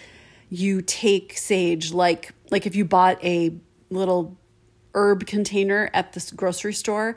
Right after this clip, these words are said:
of sage, that would be just about enough. And you clean it and you pick all the little leaves off of the stalk. And then, y-, like you're a bunny destroying a tulip. And then you chop up the sage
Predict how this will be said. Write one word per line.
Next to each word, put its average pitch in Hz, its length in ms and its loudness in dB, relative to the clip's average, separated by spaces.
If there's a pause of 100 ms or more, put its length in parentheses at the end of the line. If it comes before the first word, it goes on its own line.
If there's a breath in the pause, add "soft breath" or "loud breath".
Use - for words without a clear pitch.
(380 loud breath)
of 185 160 2
sage, 185 380 -2
that - 180 0
would 170 100 -4
be 170 300 -4 (140)
just - 220 -10
about 180 180 0
enough. 180 460 -2 (360 soft breath)
And 170 140 0
you 165 60 0
clean 277 340 0
it 262 180 0
and - 80 -2
you 175 220 2 (220)
pick 233 220 -4
all 214 160 6
the 196 100 -2
little 196 200 0
leaves 190 400 -2
off 170 260 -2
of 170 120 -10
the 156 60 -6
stalk. 214 600 -2 (460 soft breath)
And 190 240 2
then, 196 260 8
y-, 180 200 -2
like 202 240 2
you're 180 160 2
a 170 40 0
bunny 185 560 2
destroying 185 580 0
a 175 60 0
tulip. 175 480 -4 (440 loud breath)
And 208 220 4
then 220 280 6
you 196 640 0
chop 226 380 0
up 233 320 2
the 180 680 -6 (180)
sage 180 800 -2